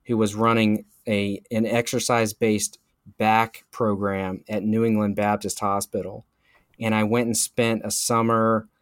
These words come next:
uh, several weeks with him, and, uh, immediately said, you know, "That's, that's what I wanna be doing," because he had the cultural authority to get his messaging across to people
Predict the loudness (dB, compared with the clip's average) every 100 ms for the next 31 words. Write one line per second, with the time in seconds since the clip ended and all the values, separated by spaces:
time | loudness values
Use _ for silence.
0 | _ -6 -2 0 0 0 2 0 0 -2
1 | -2 -4 -4 -2 0 0 -4 _ _ _
2 | _ -20 -20 _ _ -4 0 2 2 2
3 | 0 0 2 0 2 2 4 4 2 0
4 | 0 -2 -6 -12 -6 0 2 2 0 0
5 | 0 0 -2 -8 -6 -2 -2 -2 -2 -4
6 | -6 -6 -4 -4 -4 -2 -2 0 0 0
7 | 0 -2 -4 -6 -12 _ -18 _ 2 8
8 | 8 8 4 4 2 2 4 4 4 2
9 | 0 -8 _ -6 2 2 4 2 2 0
10 | -2 2 2 2 0 0 0 0 -2 0
11 | 0 0 -6 -8 -6 -4 0 2 2 0